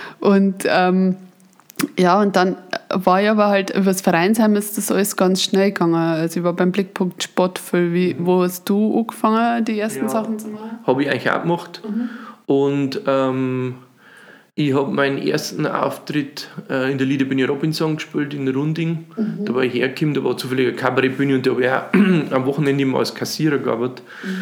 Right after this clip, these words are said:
Speaker 2: Und da, so hab ich da praktisch den, der war der Einstieg relativ einfach. Da war dann so ein Wettbewerb,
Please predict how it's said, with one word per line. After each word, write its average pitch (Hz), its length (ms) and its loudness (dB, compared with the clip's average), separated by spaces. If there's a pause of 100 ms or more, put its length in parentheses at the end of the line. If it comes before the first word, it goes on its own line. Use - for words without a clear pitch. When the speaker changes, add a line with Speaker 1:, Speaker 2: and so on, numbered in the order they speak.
(160)
Speaker 2:
Und 131 200 -4
da, 131 300 2
so 135 340 0
hab 123 140 0
ich 127 80 2
da 123 100 2
praktisch 120 440 -2
den, 120 240 -4
der 117 140 0
war 123 120 2
der - 220 -2
Einstieg 127 460 -4
relativ 127 360 -2
einfach. 135 540 -4
Da 131 120 -2
war 120 140 0
dann 117 160 0
so 117 140 -2
ein 107 80 -2
Wettbewerb, 139 760 -2